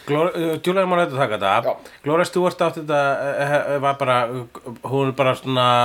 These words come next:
Speaker 1: hún er bara þarna vegna svona gömul.
Speaker 2: Já, ég, ég myndi ekki einu
Speaker 1: Uh.
Speaker 2: sinni að Minnie Driver væri í Good Will
Speaker 1: Já,
Speaker 2: Hunting.
Speaker 1: hún, Minnie Driver er mjög fyndin, hún er eitt af því bestu við Good Will Hunting, hún er mjög fyndin. Eh, Joan Cusack,
Speaker 2: In and
Speaker 1: eh,
Speaker 2: Out, hvað myndi það?
Speaker 1: eh, það er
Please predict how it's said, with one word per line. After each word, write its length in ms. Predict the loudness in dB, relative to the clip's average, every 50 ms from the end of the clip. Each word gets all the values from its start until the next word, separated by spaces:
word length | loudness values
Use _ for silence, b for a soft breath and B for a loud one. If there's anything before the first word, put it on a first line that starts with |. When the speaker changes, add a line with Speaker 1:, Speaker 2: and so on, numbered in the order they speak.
| 2 0
Speaker 1:
hún 160 | -2 -2 -4
er 60 | 0 2
bara 160 | 2 4 4 2
þarna 140 | 2 -2 -4
vegna 140 | -2 -4 -4
svona 160 | -6 -4 -4
gömul. 300 | -4 -4 -4 -4 -4 -2
Speaker 2:
Já, 80 | -2 -2
ég, 180 | -2 -2 -2 -2 -4 -2 -4 -2 -2
ég 80 | -2 -2
myndi 180 | -4 -4 -2 -2
ekki 80 | 0
einu 60 | 0
Speaker 1:
Uh. 100 | 0 0
Speaker 2:
sinni 140 | 0 -2 -2
að 40 | -2 -2
Minnie 100 | -2 -2
Driver 320 | -2 -2 -2 -2 -2 -2 -2
væri 320 | -2 -4 -4 -4 -2 -2 -4
í 80 | -4 -4
Good 220 | -6 -4 -2 -2
Will 80 | -2 0
Speaker 1:
Já, 80 | 0
Speaker 2:
Hunting. 240 | 0 0 -2 -2 -2
Speaker 1:
hún, 80 | -4 -4
Minnie 180 | -4 -4 -2 0
Driver 220 | 0 0 0 0
er 140 | -2 -2 -2
mjög 100 | -2 -2
fyndin, 320 | -2 -2 -4 -4 -4 -4
hún 120 | -2 0 0
er 80 | 0 0
eitt 80 | 0
af 80 | -2 0
því 60 | 0 -2
bestu 160 | -2 0 -4
við 80 | -4 -2
Good 180 | -2 -4 -2
Will 140 | -2 0 0
Hunting, 280 | -2 -2 -2 -8 -8 -6
hún 120 | -4 -2
er 80 | 0 2
mjög 140 | 2 0 2
fyndin. 420 | 2 0 0 0 -6 -12 -14 -14 -20 B B B B B B B B B B B -2
Eh, 540 | 0 2 2 4 4 4 4 4 2 2 0 -4 -2
Joan 300 | 0 0 2 0 0 -2
Cusack, 800 | -4 -2 -2 -2 -2 -2 0 2 2 2 0 -2 -8 -18 -18 -6
Speaker 2:
In 140 | -6 -4 -2 0
and 100 | 0 0
Speaker 1:
eh, 60 | 0
Speaker 2:
Out, 280 | 0 -2 -2 -4 -10 -18 -10
hvað 160 | -6 -4 -2 -2
myndi 220 | -2 -2 -2 -4
það? 220 | -2 -2 -2 -2 -4
Speaker 1:
eh, 40 | -8
það 280 | -4 0 0 2 2 2
er 80 | 0